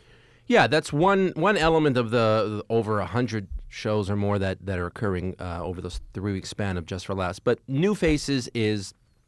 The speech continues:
that's really in my purview mostly, although I consult in all the other shows as well.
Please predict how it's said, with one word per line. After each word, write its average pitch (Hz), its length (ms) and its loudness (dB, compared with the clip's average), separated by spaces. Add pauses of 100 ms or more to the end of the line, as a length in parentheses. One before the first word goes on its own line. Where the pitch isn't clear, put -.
(340)
that's 104 200 -6
really 110 160 2
in 107 60 2
my 101 160 2
purview 95 340 -2
mostly, 98 380 -2
although 98 160 -2
I 101 80 -2
consult 95 340 -6
in 98 60 -6
all 92 100 0
the 95 80 -2
other 90 160 -6
shows 92 300 -6
as 87 100 -10
well. 87 240 -4